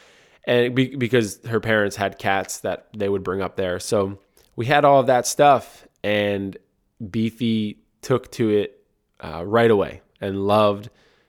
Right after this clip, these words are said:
being around us and with us. And that was it. That's, that's how it all went down.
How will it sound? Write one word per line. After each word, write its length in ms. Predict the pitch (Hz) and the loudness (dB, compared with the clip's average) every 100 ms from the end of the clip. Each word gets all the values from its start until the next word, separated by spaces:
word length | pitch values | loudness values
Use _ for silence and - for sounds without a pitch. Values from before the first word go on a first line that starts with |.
| _ _ _ | _ _ _
being 320 | 123 117 104 | -2 2 2
around 500 | 98 92 92 101 98 | 0 0 0 2 0
us 380 | 92 82 - - - | -2 -6 -10 -14 -10
and 180 | 95 95 | -8 -2
with 240 | 107 - | -2 -2
us. 480 | 92 82 - - - _ _ | -6 -6 -10 -14 -18 _ _
And 560 | 104 98 98 95 95 95 _ _ _ _ _ _ _ _ _ _ - - | -6 -4 -4 -6 -8 -12 _ _ _ _ _ _ _ _ _ _ -14 -10
that 340 | 92 110 190 | -4 0 0
was 280 | 285 269 165 | 0 -2 0
it. 340 | 294 330 - _ _ | 0 0 -4 _ _
That's, 720 | 110 131 180 196 - - - _ | 0 2 2 -2 -14 -14 -18 _
that's 280 | - 135 175 | -2 -2 -2
how 400 | - 170 170 175 | -6 -2 0 0
it 140 | 165 - | -4 -2
all 580 | 123 139 151 151 156 _ _ _ | 0 2 0 -2 -8 _ _ _
went 240 | 120 131 | -4 -2
down. 380 | 127 127 151 - | -2 -2 -2 -6